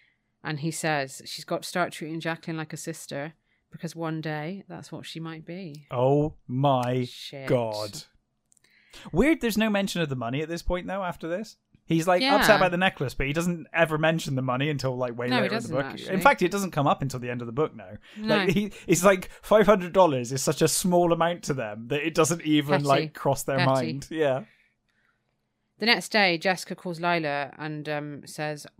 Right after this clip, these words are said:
Speaker 1: "Why didn't you show up for the West End gig last night?" Um,
Speaker 2: Yeah, and Lila's like, "What?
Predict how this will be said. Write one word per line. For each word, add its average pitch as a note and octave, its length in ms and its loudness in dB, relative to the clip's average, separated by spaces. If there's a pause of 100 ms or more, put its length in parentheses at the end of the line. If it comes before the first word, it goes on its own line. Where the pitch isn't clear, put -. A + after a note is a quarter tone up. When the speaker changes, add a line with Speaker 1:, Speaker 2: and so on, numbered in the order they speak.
(140)
Speaker 1:
"Why G3 160 -4
didn't D#4+ 160 -2
you C#4+ 100 -2
show B3+ 200 -4
up - 100 -4
for - 120 -12
the G#3 60 -8
West G3+ 300 -4
End G#3 300 -4
gig C#3 200 -12
last C#3 300 -16
night?" D3 360 -14 (880)
Um, E3 320 -8
Speaker 2:
Yeah, C4 320 2
and D3 100 4
Lila's A#3+ 260 2
like, F#3 140 0
"What? E3+ 320 -2